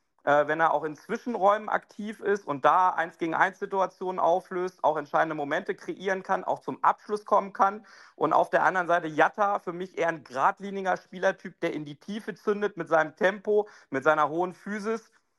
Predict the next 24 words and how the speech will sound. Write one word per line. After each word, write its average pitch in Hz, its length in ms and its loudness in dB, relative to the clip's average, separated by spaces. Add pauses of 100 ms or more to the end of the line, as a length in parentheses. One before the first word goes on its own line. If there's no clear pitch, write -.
(220)
Und 151 220 0
beide 190 360 2
sind 190 200 -4
eigentlich, 175 520 -2
ja, 143 280 4
vor - 160 2
allen 160 120 2
Dingen 175 100 -8
auch 151 140 0
Vorbereiter 170 640 2
für 156 440 -2
den 147 400 -8
klassischen 160 460 -2
Mittelstürmer 156 640 0
Glatzel, 160 500 0
den 143 160 -8
Torjäger, 165 640 0 (440)
der 151 220 4
zuletzt 185 540 -2
von 180 140 4
der 170 80 2
Bank 185 220 0
gekommen 214 380 0
ist. 214 240 -8